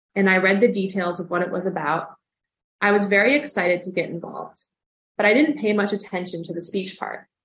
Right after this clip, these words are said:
I did think it was great, but my focus was more on robotics. I've always been hopeful of getting some body movement to be able to help myself in some way,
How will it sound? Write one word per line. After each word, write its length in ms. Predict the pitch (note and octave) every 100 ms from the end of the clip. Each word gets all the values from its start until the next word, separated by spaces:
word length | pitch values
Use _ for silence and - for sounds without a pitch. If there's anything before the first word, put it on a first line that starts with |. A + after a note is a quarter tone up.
| _ _
I 120 | G3 G3
did 160 | D4+
think 160 | D4+ C4
it 80 | F#3
was 160 | F3+
great, 420 | - G#3 D#3 - _ _ _ _ _
but 140 | A3 G3
my 180 | G#3 A3
focus 320 | B3 C4 B3
was 140 | G#3+
more 240 | G3 F3 F3
on 60 |
robotics. 760 | E3+ E3+ - - - - - _ _ _ _ _ _ _ _ _ -
I've 160 | A3+ G#3+
always 220 | A#3 A#3+
been 140 | C#4 B3+
hopeful 420 | G#3 G3 G3+ F#3+
of 160 | F#3+
getting 320 | G3 F3+ F#3 F#3
some 160 | F#3+
body 300 | F3+ F3+ F#3+
movement 460 | F3+ E3 E3+ E3 -
to 100 | F#3
be 80 | F3+
able 180 | F#3
to 80 | F#3
help 300 | - G3+ F#3+
myself 420 | F#3+ F#3+ F3 F3
in 100 | F3
some 300 | F3 F#3+ F3
way, 340 | E3+ - -